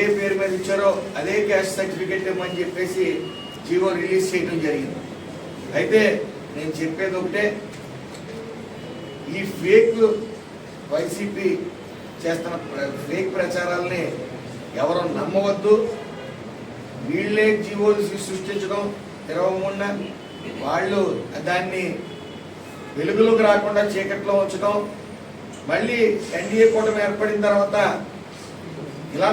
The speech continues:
మార్చడం ఏంటని వాళ్ళే ధర్నాలు చేయటం హాస్యాస్పదంగా ఉంది. వాళ్ళకి కులాల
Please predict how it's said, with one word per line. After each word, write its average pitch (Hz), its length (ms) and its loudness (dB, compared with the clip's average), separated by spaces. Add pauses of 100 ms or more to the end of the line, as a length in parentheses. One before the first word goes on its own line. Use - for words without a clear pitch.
మార్చడం 214 460 4
ఏంటని 214 320 4
వాళ్ళే 214 300 4 (120)
ధర్నాలు 202 400 4
చేయటం 196 400 2 (760)
హాస్యాస్పదంగా 170 840 0
ఉంది. 143 160 -4 (2500)
వాళ్ళకి 214 420 4 (1160)
కులాల 185 280 6